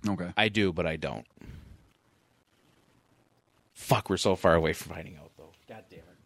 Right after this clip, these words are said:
Speaker 1: Yeah.
Speaker 2: Fuck. Like, I, I might, st-, I might have to start reading it, 'cause I, I, this story's just getting so fucking good.
Speaker 1: Just,
Speaker 2: Um,
Speaker 1: just do what I did when I first started reading stuff like this. Like, if I got into a, like, this is how I got into jujitsu. It's like, I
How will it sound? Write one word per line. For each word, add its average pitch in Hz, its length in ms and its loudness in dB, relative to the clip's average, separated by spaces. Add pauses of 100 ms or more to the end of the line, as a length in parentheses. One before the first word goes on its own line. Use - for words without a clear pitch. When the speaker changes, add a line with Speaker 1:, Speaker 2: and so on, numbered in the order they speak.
Speaker 1:
Yeah. 87 300 8 (320)
Speaker 2:
Fuck. - 220 -6 (960)
Like, 104 280 -2
I, 104 60 4
I - 20 4
might, 101 180 0
st-, - 200 -6
I 98 100 4
might 101 220 6
have 85 120 0
to - 80 -8
start - 240 -2
reading 78 260 -6
it, 71 120 -8
'cause 80 160 -2
I, 78 160 2
I, 78 160 -4 (720)
this - 160 4
story's 98 340 8
just - 200 0
getting 76 240 0
so - 200 -2
fucking - 420 -14
good. - 180 -18 (340)
Speaker 1:
Just, 107 160 6
Speaker 2:
Um, - 60 -4
Speaker 1:
just 113 200 -2
do 127 120 4
what 143 120 6
I 120 140 6
did 127 300 2
when 101 140 0
I 95 140 2
first 110 300 -2
started 110 240 4
reading 101 320 2
stuff 107 320 2
like 110 140 0
this. 113 280 2
Like, 87 140 0
if 87 120 -6
I 92 140 6
got 95 240 4
into 92 280 4
a, 90 180 2 (880)
like, 92 100 -2
this 101 120 0
is 101 80 -2
how 95 140 2
I 92 80 6
got 85 180 4
into 85 220 2
jujitsu. 82 680 0
It's - 140 -6
like, 85 80 2
I 80 80 2